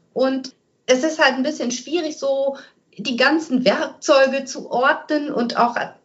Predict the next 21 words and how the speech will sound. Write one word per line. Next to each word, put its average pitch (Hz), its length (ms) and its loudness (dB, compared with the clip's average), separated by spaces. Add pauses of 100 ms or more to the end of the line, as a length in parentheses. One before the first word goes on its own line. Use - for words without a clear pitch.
halbwegs 269 460 2
übersichtlich 269 800 0
und - 200 0
griffbereit 214 720 0
natürlich 202 480 0
vor - 140 -2
allen 196 280 0
Dingen 220 180 -2
irgendwie 214 280 -6
zu 220 180 -6
haben. 208 440 4 (360)
Und 254 120 0
deswegen 247 300 0
hat 254 160 0
er 262 60 -2
mir 262 160 0
einen 226 200 2
Werkzeugwagen 269 760 2
gebaut, 285 400 2
wo 233 100 0
ich - 220 -4